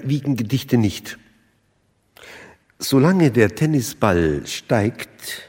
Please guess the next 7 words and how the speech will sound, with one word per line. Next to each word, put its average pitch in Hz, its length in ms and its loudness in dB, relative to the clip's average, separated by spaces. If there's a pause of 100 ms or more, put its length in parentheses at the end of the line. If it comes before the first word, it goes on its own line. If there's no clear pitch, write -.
(680)
ist - 320 -6
er, 120 220 -4
glaube 98 420 0
ich, - 480 -8 (640)
leichter 78 560 -10 (120)
als - 280 -12
Luft. - 500 -14